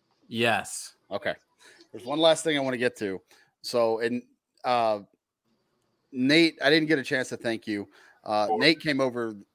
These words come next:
Speaker 2: the day after my birthday and pretty much hung out all day. And so, Nate, thank
Speaker 3: Mm-hmm.
Speaker 2: y'all for coming over and, and hanging
Speaker 3: Yeah,
Speaker 2: out with
Speaker 3: no
Speaker 2: us,
Speaker 3: problem.
Speaker 2: man. Um, but
Speaker 1: Knock down some White Claws.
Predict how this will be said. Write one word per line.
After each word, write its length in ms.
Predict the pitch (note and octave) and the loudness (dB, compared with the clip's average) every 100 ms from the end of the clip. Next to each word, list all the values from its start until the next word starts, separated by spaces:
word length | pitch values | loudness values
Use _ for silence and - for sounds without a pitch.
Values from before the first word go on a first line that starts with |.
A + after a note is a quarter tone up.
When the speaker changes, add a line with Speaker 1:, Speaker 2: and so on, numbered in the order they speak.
| _ _ _ _ | _ _ _ _
Speaker 2:
the 140 | A#2+ A2+ | -14 -4
day 220 | C3 C#3 | 0 2
after 220 | C3+ C3 | 2 0
my 100 | A#2+ | -4
birthday 400 | A2 A#2 A2 G#2+ | -2 -2 -2 -2
and 140 | G#2 - | -4 -4
pretty 160 | D3+ | -4
much 220 | C#3+ C3+ - | -2 -4 -6
hung 180 | C3 | -8
out 180 | A#2+ A#2 | -4 -4
all 200 | - A2+ | -2 -2
day. 380 | G#2+ G2 F#2 F2+ _ | 0 -2 -4 -6 _
And 360 | G#2+ G#2+ G2+ F#2+ | -2 -2 -4 -10
so, 140 | - | -6
Nate, 240 | A2+ A#2+ A#2+ | -4 -2 -2
thank 140 | A#2+ B2+ | -2 2
Speaker 3:
Mm-hmm. 60 | C#3 | 4
Speaker 2:
y'all 80 | |
for 120 | B2+ A#2+ | 2 0
coming 240 | C3 A2+ | -2 0
over 240 | A2+ G#2+ | -2 -2
and, 100 | A2 A2+ | -6 -8
and 100 | A2+ | -12
hanging 140 | A2+ A2+ | -8 -4
Speaker 3:
Yeah, 100 | G#2+ | -2
Speaker 2:
out 40 | |
with 60 | G#2 | -2
Speaker 3:
no 60 | C3 | -4
Speaker 2:
us, 80 | |
Speaker 3:
problem. 280 | - - G#2 _ _ _ - - - | -6 -6 -6 _ _ _ -20 -20 -2
Speaker 2:
man. 240 | B2 A#2 | 2 4
Um, 180 | A2 G#2 _ _ _ _ _ _ _ - | 2 -2 _ _ _ _ _ _ _ -8
but 320 | C3+ C3+ B2 - | 2 2 2 2
Speaker 1:
Knock 200 | A2+ A2 | 2 4
down 200 | A2+ A2 | 0 0
some 140 | G#2 | 0
White 160 | G#2+ A#2 | 0 -2
Claws. 480 | B2 A#2+ A#2 A#2 | 0 0 -2 -6